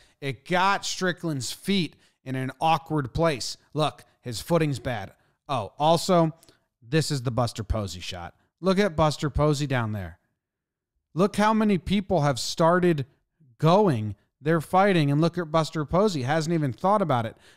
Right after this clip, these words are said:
Now, did Strickland tell him not to come out? Maybe. Did Buster Posey think Strickland was being a little bitch?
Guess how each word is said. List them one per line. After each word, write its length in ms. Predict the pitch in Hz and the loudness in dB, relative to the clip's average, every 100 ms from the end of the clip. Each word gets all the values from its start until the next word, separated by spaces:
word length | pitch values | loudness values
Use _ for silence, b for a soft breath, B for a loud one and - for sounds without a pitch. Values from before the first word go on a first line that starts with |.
| b | b
Now, 140 | 151 | -2
did 160 | 160 139 | 0 -2
Strickland 480 | - 180 170 185 147 | -2 -2 0 0 2
tell 160 | 170 | 2
him 60 | 170 | 4
not 180 | 165 147 | 0 -2
to 40 | |
come 240 | 147 165 160 | -4 -2 2
out? 320 | 165 170 - _ _ _ | 2 0 -6 _ _ _
Maybe. 480 | 143 175 151 92 85 _ _ _ | -4 0 0 -2 -14 _ _ _
Did 140 | 131 | -6
Buster 300 | 113 151 - | -2 -2 -2
Posey 320 | 143 151 143 | -2 -2 -2
think 220 | 147 147 120 | -4 -4 -6
Strickland 420 | - 143 151 147 | -6 -6 -4 -4
was 160 | 131 | -4
being 220 | 123 139 139 | -6 -6 -4
a 100 | 135 | -4
little 180 | 139 | -6
bitch? 460 | 120 120 160 - - | -6 -2 -4 -4 -16